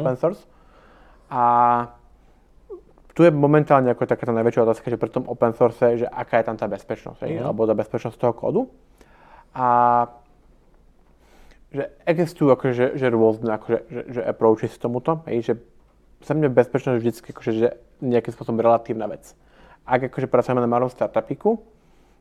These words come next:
Speaker 1: ktorý, akože, ktorý používa, akože, nejaké veľmi, akože, štandardné knižnice,
Speaker 2: Mhm.
Speaker 1: tak nemyslím si, že práve kvôli tomu startupiku by, akože, niekto, akože, tam hľadal tie, akože, vulnerabilities a podobne.
Speaker 2: Mhm.
Speaker 1: Že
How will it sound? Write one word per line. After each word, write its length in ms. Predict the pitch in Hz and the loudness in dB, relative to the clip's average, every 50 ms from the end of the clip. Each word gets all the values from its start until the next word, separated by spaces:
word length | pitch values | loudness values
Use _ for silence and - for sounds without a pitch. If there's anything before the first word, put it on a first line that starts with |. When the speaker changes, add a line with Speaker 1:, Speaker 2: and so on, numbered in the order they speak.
| _ _ | _ _
Speaker 1:
ktorý, 240 | - 131 120 120 113 | -2 0 2 2 2
akože, 200 | 117 - 113 113 - - | 0 0 -4 -4 -6 -2
ktorý 180 | - 131 120 120 117 | 0 2 2 2 2
používa, 800 | - - 143 127 120 120 120 123 123 113 120 113 113 113 110 110 | -2 0 0 2 2 2 2 0 0 0 2 2 2 2 2 0
akože, 480 | 110 - - 120 113 110 110 110 113 113 | -4 -4 -2 -2 0 0 0 -2 -4 -2
nejaké 240 | 113 113 110 - | -4 -4 -4 -2
veľmi, 400 | 113 110 117 123 120 117 120 117 | 0 2 4 4 4 4 0 -2
akože, 160 | - - 117 110 | -2 -4 -6 -6
štandardné 560 | - - 120 117 113 117 113 - 127 120 120 | -6 -4 -4 -2 0 0 0 0 -2 -8 -8
knižnice, 480 | - 117 113 117 117 - 175 208 208 - - - - | -8 -10 -10 -10 -10 -8 -8 -8 -8 -12 -16 -14 -12
Speaker 2:
Mhm. 200 | 113 107 113 127 156 156 _ _ - - _ _ _ _ _ - | -12 -12 -12 -12 -14 -16 _ _ -20 -20 _ _ _ _ _ 0
Speaker 1:
tak 160 | 123 117 123 | 0 2 2
nemyslím 480 | 123 127 135 135 131 - - 117 113 | 2 2 2 2 2 0 0 -2 -2
si, 160 | 110 - 131 117 | 0 0 -2 0
že 160 | 117 117 113 | 0 0 -2
práve 480 | - _ _ - 127 127 123 123 123 | -4 _ _ -2 2 2 2 2 2
kvôli 240 | - - 123 123 123 | 0 0 0 0 0
tomu 160 | - 123 120 | -2 -4 -6
startupiku 480 | 117 127 123 - - 123 - 123 117 - 123 123 | -4 -4 -6 -6 -6 -10 -10 -12 -12 -10 -6 -6
by, 160 | 123 117 - | -4 -4 -4
akože, 140 | - 127 117 | -6 -6 -4
niekto, 320 | 120 123 120 120 120 117 | -4 -2 -2 0 0 -2
akože, 320 | 113 - 127 113 110 - - | -2 -2 -4 -4 -4 -6 -6
tam 160 | - 117 110 | -6 -6 -6
hľadal 320 | 113 117 117 117 117 113 | -4 -2 0 0 0 0
tie, 80 | - 117 | -2 -6
akože, 240 | 107 - 117 113 110 | -6 -6 -6 -6 -4
vulnerabilities 640 | 117 113 110 110 107 101 113 113 - - 160 160 - | -4 -4 -4 -4 -4 -4 -6 -6 -6 -6 -6 -6 -8
a 80 | - | -10
podobne. 400 | - 110 107 113 - 139 175 202 | -10 -10 -8 -8 -8 -8 -10 -10
Speaker 2:
Mhm. 40 | - _ _ _ _ _ _ _ _ | -14 _ _ _ _ _ _ _ _
Speaker 1:
Že 100 | _ - | _ -6